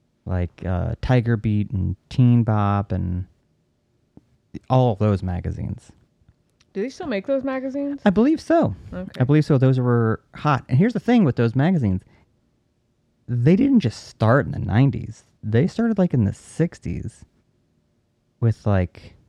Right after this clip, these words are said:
Speaker 2: Oh, like, Teen Beat and Tiger and
Speaker 1: Yeah.
Speaker 2: yeah.
Speaker 1: And it just went all the way through. But they, their, their target audience was always teenage. That just, that they're girls back in the sixties. But there was always, it was always for, like,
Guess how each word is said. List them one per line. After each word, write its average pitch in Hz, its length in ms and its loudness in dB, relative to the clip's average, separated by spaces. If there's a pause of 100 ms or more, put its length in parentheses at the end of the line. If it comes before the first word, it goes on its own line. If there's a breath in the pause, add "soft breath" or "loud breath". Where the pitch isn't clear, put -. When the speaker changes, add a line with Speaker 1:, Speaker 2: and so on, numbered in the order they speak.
(220)
Speaker 2:
Oh, 277 100 -6
like, 185 180 -6
Teen 214 240 -4
Beat 208 180 -8
and 180 100 -12
Tiger 185 520 -6
and 170 120 -8
Speaker 1:
Yeah. 160 440 4
Speaker 2:
yeah. 123 320 -4 (480)
Speaker 1:
And 117 80 4
it 110 40 4
just 113 120 0
went 127 140 2
all 127 180 2
the 120 80 -4
way 113 240 2
through. 104 580 0
But 110 220 -4
they, 110 140 2
their, 107 320 -2
their 107 200 -2
target 170 340 0
audience 180 320 4
was 107 120 2
always 104 600 0 (1040)
teenage. 165 800 2 (1800)
That 95 160 -6
just, - 240 -10
that - 200 -8
they're 104 100 0
girls 90 480 -6
back 95 180 -6
in 90 60 -6
the 90 60 -8
sixties. 95 340 -6 (340 soft breath)
But 127 100 -4
there 117 100 4
was 120 100 2
always, 143 200 4
it 139 60 2
was 131 100 6
always 143 220 4
for, 135 240 0
like, 117 180 0